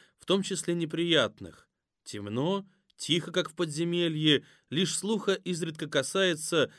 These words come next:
удаляющийся шелест, будто по слою опавших листьев бежит прочь лесной зверек.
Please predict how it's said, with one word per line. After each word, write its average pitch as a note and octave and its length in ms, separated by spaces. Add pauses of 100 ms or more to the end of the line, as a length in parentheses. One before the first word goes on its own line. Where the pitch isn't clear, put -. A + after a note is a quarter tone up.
(120)
удаляющийся D#3 960
шелест, D3 640 (240)
будто C3+ 340
по A#2+ 180
слою C3 340
опавших A#2 500
листьев D#3 520 (280)
бежит D3+ 420
прочь F#3 540 (180)
лесной D3 460
зверек. B2+ 680